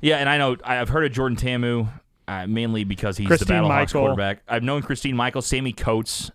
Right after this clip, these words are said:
Speaker 1: Uh, I
Speaker 2: Yep.
Speaker 1: think he was on L A or
Speaker 2: No, he's on, uh, the
Speaker 1: team they play.
Speaker 2: Roughnecks.
Speaker 1: Yeah, yeah,
Speaker 2: He's on
Speaker 1: yeah.
Speaker 2: Houston Roughnecks.
Speaker 1: The Roughnecks. But,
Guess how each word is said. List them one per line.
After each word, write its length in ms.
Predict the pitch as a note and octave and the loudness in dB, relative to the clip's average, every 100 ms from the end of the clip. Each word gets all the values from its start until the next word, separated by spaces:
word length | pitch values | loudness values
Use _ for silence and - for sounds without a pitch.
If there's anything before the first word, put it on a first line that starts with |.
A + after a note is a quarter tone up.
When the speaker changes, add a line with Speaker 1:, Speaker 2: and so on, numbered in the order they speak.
| _ | _
Speaker 1:
Uh, 60 | G2 | -4
I 280 | G2+ G2+ G2 | -2 0 0
Speaker 2:
Yep. 60 | C#3+ | 2
Speaker 1:
think 160 | D3 | 0
he 80 | G3 | -2
was 160 | C3 A#2 | -6 -4
on 400 | A2+ F#3+ C#3 - | -4 -4 -6 -8
L 180 | G2+ G2 | -6 -4
A 320 | A#2 F3 G#3+ | -2 -4 -4
or 300 | F3 A#2 G2+ C#3+ | -4 -4 0 2
Speaker 2:
No, 220 | D3 C#3+ | 2 2
he's 200 | D3+ D3+ | 0 0
on, 240 | D#3+ D3 | 0 0
uh, 540 | B2+ A#2+ A2+ A2 G#2+ A2 _ | 0 0 0 -2 -4 -10 _
the 340 | C3 A#2+ A2+ A2 | 0 0 2 2
Speaker 1:
team 120 | C3+ | 0
they 100 | G#2 | -2
play. 220 | - C#3 | 0 0
Speaker 2:
Roughnecks. 760 | C#3 - A#2+ A#2 - - - - - - | 0 -2 -6 -6 -8 -14 -16 -18 -12 0
Speaker 1:
Yeah, 220 | C3+ A#2+ | 2 4
yeah, 200 | G2+ E2+ | 2 0
Speaker 2:
He's 120 | C3+ | -2
on 80 | C3+ | -2
Speaker 1:
yeah. 60 | A#2+ | -4
Speaker 2:
Houston 280 | B2+ A#2+ | -6 -8
Roughnecks. 300 | A2+ G#2+ - G#2+ | -10 -10 -4 -2
Speaker 1:
The 40 | |
Roughnecks. 500 | G2 - F#2 - - | 0 -2 -6 -8 -6
But, 260 | - G2 | -2 -2